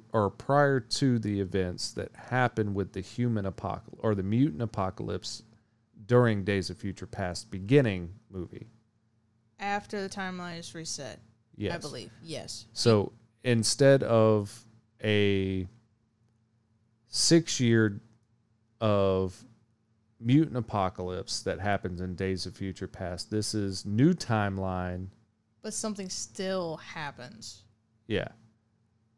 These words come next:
Speaker 2: think it's because of Charles, isn't it?
Speaker 1: So Logan that we see in Old Man Logan, the movie Logan,
Speaker 2: Yeah.
Speaker 1: has the same memories after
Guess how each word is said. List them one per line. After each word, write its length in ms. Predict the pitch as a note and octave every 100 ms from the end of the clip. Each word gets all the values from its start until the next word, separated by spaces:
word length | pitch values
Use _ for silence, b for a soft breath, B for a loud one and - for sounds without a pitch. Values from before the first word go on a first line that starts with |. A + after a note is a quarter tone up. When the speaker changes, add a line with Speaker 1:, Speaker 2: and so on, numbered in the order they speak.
| _ _ _ _ _ _ _ _ _ _ _ _
Speaker 2:
think 120 | F4+
it's 100 | _
because 260 | G#3 G3+ F#3+
of 80 |
Charles, 400 | F#3+ A3 C#4+ A#3
isn't 180 | A3 B3+
it? 140 | D4+ D4+ _ _ _ _ _ _ _ _ _ _ _ _ _ _
Speaker 1:
So 180 | - A2
Logan 640 | G#2+ C#3+ G#3 F#3+ E3 C#3+
that 100 | A#2+
we 140 | A2+
see 340 | G#2+ - A2+ G#2+
in 280 | F#2+ F#2 - _ _ _ -
Old 220 | C3+ A2
Man 260 | G2+ F2+
Logan, 440 | F2+ E2+ F2 F#2 A2+ - _ _ _ _ _
the 60 | F#2+
movie 560 | F#2+ A2 G#2 F#2 F#2+
Logan, 640 | F2 F#2+ F#2 E2+ E2 G2+ - _
Speaker 2:
Yeah. 200 | - D3+ - - _ _ _ _ _ _ _ -
Speaker 1:
has 180 | A#2 G#2+
the 80 | G2+
same 400 | - B2+ D3 C#3+
memories 640 | D3+ C#3 G#2 G2 G2 - - _ _ _ _ _ _ _ _ _ _ _ _ _ _
after 800 | G#2+ C3+ E3+ - - G#2+ G2 F#2+